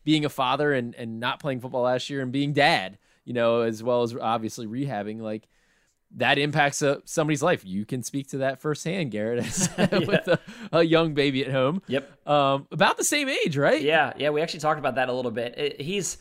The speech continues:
Speaker 2: hi-, uh, his son is fourteen months, and I'm at eight months. You know, so he's got,
Speaker 1: Okay.
Speaker 2: uh, you know, a little bit of a head start. But yeah, we ta-, we talked about that a little bit this week.
Speaker 1: Yeah,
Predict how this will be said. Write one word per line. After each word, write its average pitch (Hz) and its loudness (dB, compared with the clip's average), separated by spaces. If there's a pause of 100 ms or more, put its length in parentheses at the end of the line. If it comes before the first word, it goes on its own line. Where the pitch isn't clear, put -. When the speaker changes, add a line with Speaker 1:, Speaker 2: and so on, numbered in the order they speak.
(300)
Speaker 2:
hi-, - -4
uh, 123 0
his 160 -4
son 160 -2
is 131 -4
fourteen 151 -2
months, 120 -4
and 127 -4
I'm 127 -2
at 117 -4
eight 127 -8
months. 104 -10
You 120 -4
know, 110 -4
so 120 -4
he's 139 -2
got, 135 2
Speaker 1:
Okay. 104 0 (300)
Speaker 2:
uh, - -4
you 156 -4
know, 139 0
a 143 2
little 185 6
bit 156 2
of 127 -4
a 120 -6
head 131 -6
start. 120 -6
But 113 -6
yeah, 117 -4
we 131 -4
ta-, 135 -6
we 127 -10
talked 131 -6
about 110 -8
that 110 -4
a 104 -10
little 110 -10
bit 104 -10
this - -16
week. 104 -14 (220)
Speaker 1:
Yeah, 120 0